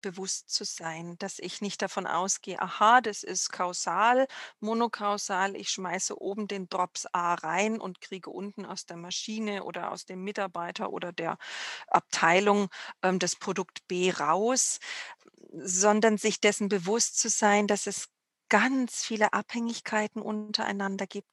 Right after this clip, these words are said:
die wir glaube ich, auch als systemisch geschulte Berater gar nicht alle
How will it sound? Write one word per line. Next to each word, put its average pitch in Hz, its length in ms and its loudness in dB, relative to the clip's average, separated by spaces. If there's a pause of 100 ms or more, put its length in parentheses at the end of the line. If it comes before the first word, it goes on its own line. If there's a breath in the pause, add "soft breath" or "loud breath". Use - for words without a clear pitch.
die 190 280 -14
wir 190 340 -2 (720 loud breath)
glaube 196 360 0
ich, - 140 -2
auch 277 160 6
als 247 220 0
systemisch 247 560 -4
geschulte 226 420 -8
Berater 202 460 -2
gar 185 180 -6
nicht 185 240 -10
alle 185 200 -6